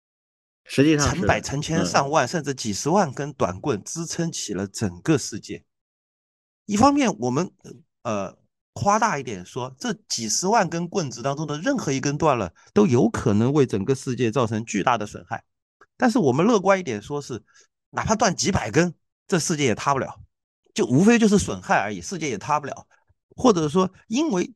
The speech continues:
Speaker 2: 这些开源软件的数量是几十万个这么多，那么我们真正要想去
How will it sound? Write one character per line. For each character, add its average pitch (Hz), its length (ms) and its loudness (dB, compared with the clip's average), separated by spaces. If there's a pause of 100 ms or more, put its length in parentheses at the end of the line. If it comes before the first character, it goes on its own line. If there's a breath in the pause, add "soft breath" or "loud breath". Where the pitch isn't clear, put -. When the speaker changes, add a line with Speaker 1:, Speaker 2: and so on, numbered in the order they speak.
Speaker 2:
这 247 160 -2
些 202 140 0
开 233 160 0
源 226 160 -2
软 123 160 -4
件 156 120 -2
的 143 140 2
数 170 360 -2
量 151 200 2
是 131 300 -4
几 107 240 0
十 - 260 -2
万 139 340 4
个 107 220 -8
这 135 180 -12
么 107 180 -10
多， 104 340 -8 (380)
那 220 100 6
么 214 120 4
我 120 220 0
们 117 160 0
真 247 300 4
正 185 340 0
要 185 240 4
想 98 340 -4
去 117 380 -10